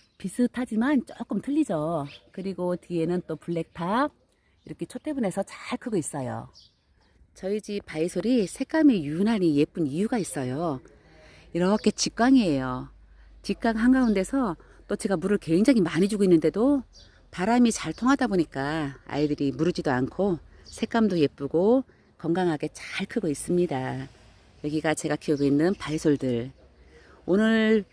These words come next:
해가 없어가지고 영상이 깨끗하진 않지만 그런 대로 탁한 대로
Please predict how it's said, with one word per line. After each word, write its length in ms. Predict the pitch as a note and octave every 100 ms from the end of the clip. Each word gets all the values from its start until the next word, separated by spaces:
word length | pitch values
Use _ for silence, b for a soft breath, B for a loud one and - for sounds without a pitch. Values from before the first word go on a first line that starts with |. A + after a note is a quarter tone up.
| B B B -
해가 200 | D4 D#4+
없어가지고 760 | - B3+ A3 F#3+ B3+ C#4+ F3+ - _ E3+
영상이 380 | F#3 G#3+ G#3+
깨끗하진 500 | F#3+ - C#4+ C4 A#3+
않지만 580 | F3 D#3+ - F3+ A3+ D4 - b b b b b
그런 240 | G3 A3
대로 160 | G#3+ G3
탁한 380 | - - C#4+
대로 360 | A#3+ G3+ C4 G#3+